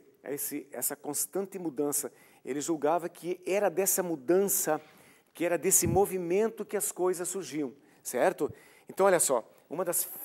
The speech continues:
frases famosas dele, que não, eu não poderia deixar de fora,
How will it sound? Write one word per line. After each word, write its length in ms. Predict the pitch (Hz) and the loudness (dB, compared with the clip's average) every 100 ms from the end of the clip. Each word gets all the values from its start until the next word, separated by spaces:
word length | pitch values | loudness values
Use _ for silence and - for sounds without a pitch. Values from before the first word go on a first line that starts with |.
| - | -8
frases 380 | - 165 160 151 | 0 0 0 -4
famosas 840 | - 160 156 160 180 175 165 131 | -2 -2 2 6 8 8 4 0
dele, 300 | 120 147 156 | -4 -4 -4
que 180 | - 135 | -6 -8
não, 220 | 131 135 | -6 -6
eu 100 | 135 | -6
não 140 | 143 143 - _ _ _ | -6 -8 -14 _ _ _
poderia 300 | 147 131 156 | -8 -4 -4
deixar 180 | 131 139 | -4 -8
de 80 | 127 | -6
fora, 380 | - 127 165 | 0 2 2